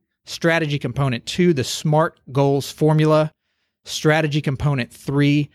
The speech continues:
achieving integration with the smart goals action plan. So today we're diving into the final two, number four and five.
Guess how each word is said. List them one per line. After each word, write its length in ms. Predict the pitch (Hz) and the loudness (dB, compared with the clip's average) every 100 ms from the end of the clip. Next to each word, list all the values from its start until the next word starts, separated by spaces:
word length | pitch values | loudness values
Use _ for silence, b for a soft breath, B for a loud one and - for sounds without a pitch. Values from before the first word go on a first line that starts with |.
| b b | b b
achieving 680 | 123 - - 180 180 170 - | -4 -2 0 2 4 2 2
integration 800 | 156 151 123 131 131 - 135 123 | 2 2 4 2 2 0 0 0
with 140 | 123 | -2
the 80 | 120 | -2
smart 380 | - 139 123 - | -4 0 0 0
goals 240 | 117 110 | -2 0
action 320 | 117 107 120 | -2 -2 -6
plan. 360 | 113 120 113 113 _ - | -6 -6 -6 -10 _ -4
So 160 | 165 | 0
today 320 | 139 131 139 | 0 2 2
we're 160 | 165 156 | 4 2
diving 360 | 131 123 139 135 | 2 0 0 0
into 140 | 127 | 0
the 80 | 123 | 0
final 340 | 123 117 120 | 0 -2 -2
two, 360 | - 202 208 101 | -2 2 2 0
number 240 | 123 113 113 | -2 -2 -2
four 520 | - 120 107 110 110 _ - | -4 -4 -2 -2 -6 _ -4
and 240 | 123 117 | -4 -2
five. 460 | - 151 113 113 | -2 -2 -2 -6